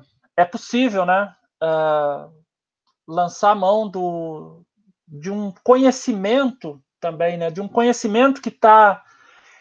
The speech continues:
entranhado na forma artística e que é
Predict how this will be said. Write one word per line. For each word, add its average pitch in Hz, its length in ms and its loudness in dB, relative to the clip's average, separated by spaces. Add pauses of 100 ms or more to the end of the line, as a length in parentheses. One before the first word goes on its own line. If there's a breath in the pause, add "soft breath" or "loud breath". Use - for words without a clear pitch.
(140 soft breath)
entranhado 220 800 4
na 202 140 2
forma 208 380 4
artística 185 840 0
e 180 120 -12
que - 280 -4
é 226 440 8